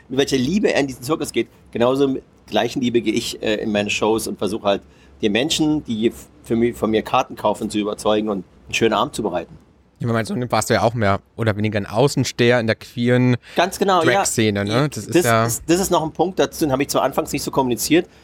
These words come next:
Speaker 1: aber irgendwann hab ich festgestellt, das ist mein Alleinstellungsmerkmal. Warum damit nicht hausieren gehen? Also
Speaker 2: Hm.
Speaker 1: insofern sage ich's jetzt bei jedem dritten Satz.
Speaker 2: <laughs>
Speaker 1: Weil es gibt tatsächlich, es ist das wirklich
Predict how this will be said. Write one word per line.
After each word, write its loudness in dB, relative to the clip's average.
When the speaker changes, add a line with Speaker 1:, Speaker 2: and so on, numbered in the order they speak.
Speaker 1:
aber -2
irgendwann 2
hab 0
ich -4
festgestellt, 0
das -2
ist -6
mein 0
Alleinstellungsmerkmal. -4
Warum 0
damit 0
nicht -6
hausieren -2
gehen? -12
Also -8
Speaker 2:
Hm. -8
Speaker 1:
insofern -2
sage 2
ich's -6
jetzt -6
bei 0
jedem -2
dritten -12
Satz. -14
Speaker 2:
<laughs> -4
Speaker 1:
Weil 0
es -6
gibt -4
tatsächlich, -2
es -8
ist -4
das 0
wirklich -6